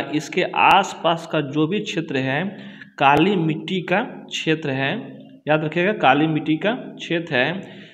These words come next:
इस पठार के पूर्वी भाग को विदर्भ कहा जाता है। याद रखिएगा, इस पठार के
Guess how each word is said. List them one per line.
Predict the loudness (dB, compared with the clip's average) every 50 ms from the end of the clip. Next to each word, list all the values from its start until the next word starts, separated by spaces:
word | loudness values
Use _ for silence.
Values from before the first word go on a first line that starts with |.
| -20 _ _ -2 0
इस | 0 0 0
पठार | 2 2 2 2 2 2 4 4 4 4 2
के | 2 4 4 4 4 2 -2 -6 -8 -12 -16 -18 -18 -20 -14 -4 2
पूर्वी | 4 4 4 4 4 4 2 2
भाग | 0 0 4 4 4 4 2 -2
को | -2 2 2 2 2 0 -2 -6 -10 -10 -6 -4
विदर्भ | -4 0 2 2 2 2 2 -2 -4
कहा | -2 0 4
जाता | 4 4 4 4 2 2 4
है। | 4 2 2 0 -4 -10 -14 -18 -18 -8 0
याद | 4 4 4 4 2
रखिएगा, | -2 2 4 4 4 6 6 4 4 2 0
इस | -2 -2 -2 0 0
पठार | 0 0 2 4 6 6 6 4 2
के | 2 2 4 4